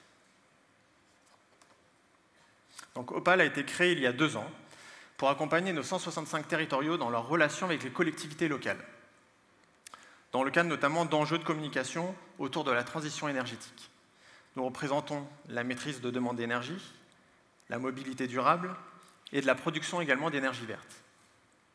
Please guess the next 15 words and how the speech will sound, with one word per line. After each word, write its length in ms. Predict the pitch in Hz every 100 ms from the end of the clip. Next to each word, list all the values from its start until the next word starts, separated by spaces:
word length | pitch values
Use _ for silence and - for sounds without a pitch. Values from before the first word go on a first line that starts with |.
| _ _ - - - _
Si 120 | - 127
je 80 |
prends 160 | 131 151
pour 160 | 147 143
exemple 340 | 135 160 147
la 360 | 123 120 120 120
maîtrise 400 | 139 139 180 143
de 60 |
demande 260 | 135 127 123
de 80 | 120
l'énergie, 400 | 120 135 147 190
nous 160 | 147
allons 180 | 127 131
par 180 | 127 117
exemple 380 | 120 131 139